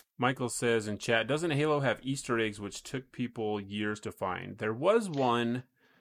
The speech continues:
I think, I believe it was in Halo three, that they had to wait for, like, widescreen support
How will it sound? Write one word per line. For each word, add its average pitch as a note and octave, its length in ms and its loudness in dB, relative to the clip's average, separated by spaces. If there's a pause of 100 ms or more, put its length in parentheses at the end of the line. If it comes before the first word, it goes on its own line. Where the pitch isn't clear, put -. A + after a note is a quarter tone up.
(220)
I A#2+ 80 -4
think, E3 320 2
I B2 60 2
believe D3 380 2
it F#3+ 60 6
was E3 140 2
in C3 100 2
Halo A#2+ 260 4
three, G#2 480 -2
that G2 240 0
they G2+ 220 0
had A#2+ 260 0
to A#2+ 80 0
wait A#2 180 0
for, G#2 220 -4
like, F#2 180 -4
widescreen A#2 880 0
support A#2+ 600 -2